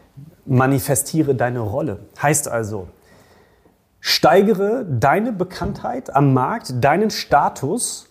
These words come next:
werde zum beliebtesten und bekanntesten Ansprechpartner deiner Region für das, was du anbietest. Egal, ob deine Zielgruppe Autofahrer sind, Motorradfahrer sind, Oldtimerfahrer, Sportwagenfahrer, Wohnmobilfahrer.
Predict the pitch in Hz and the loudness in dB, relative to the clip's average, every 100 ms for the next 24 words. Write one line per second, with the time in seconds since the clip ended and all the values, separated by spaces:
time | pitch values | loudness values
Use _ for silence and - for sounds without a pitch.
0 | - 110 151 226 240 - 214 196 165 170 | -2 4 6 6 4 -4 -4 0 2 4
1 | 156 233 - 185 175 160 202 156 - 156 | 6 6 4 0 -2 -4 -4 -2 0 -2
2 | - 190 180 - 170 151 156 - 139 - | -4 -8 -6 -8 -6 -6 -8 -8 -14 -4
3 | 139 131 131 113 120 147 139 113 110 135 | -4 -4 -6 -4 -4 -4 -8 -8 -8 -8
4 | 175 - 120 123 - 123 123 113 110 107 | -6 -2 0 -2 -4 -12 -10 -8 -8 -8
5 | 143 151 - - - - 139 113 139 170 | -8 -10 -12 -20 -20 -2 2 4 4 4
6 | 123 - 135 135 - 131 123 127 143 151 | 0 -2 0 -2 -4 -6 -4 -2 0 -2
7 | 151 147 143 139 147 117 - 139 147 151 | -2 -2 -2 -4 -2 -2 -2 -2 -4 -4
8 | 151 143 131 139 - 135 139 139 - 143 | -2 -2 -2 -4 -4 -6 -6 -8 -6 -4
9 | 135 - 131 143 135 143 131 135 123 147 | -4 0 0 0 -2 -4 -4 -4 0 4
10 | 190 117 113 113 113 117 190 | 4 4 0 0 0 2 -2